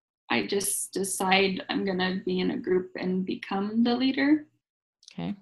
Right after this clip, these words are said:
Speaker 2: Why?
Speaker 1: I feel like I'm saying I'm better than you.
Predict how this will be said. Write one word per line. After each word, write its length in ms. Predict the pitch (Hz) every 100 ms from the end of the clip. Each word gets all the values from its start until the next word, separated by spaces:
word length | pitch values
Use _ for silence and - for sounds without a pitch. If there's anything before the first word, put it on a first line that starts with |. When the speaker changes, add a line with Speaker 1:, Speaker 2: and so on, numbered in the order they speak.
| _ _ _
Speaker 2:
Why? 300 | 180 160 147 - _ _ _ _ _ _ _ _ _ _
Speaker 1:
I 140 | - 202
feel 280 | - 208 196
like 260 | 190 196
I'm 240 | 196 202 196
saying 680 | - - - 196 185 180 180
I'm 220 | 175 185
better 320 | - - 196
than 200 | 196 202
you. 400 | 202 214 233 294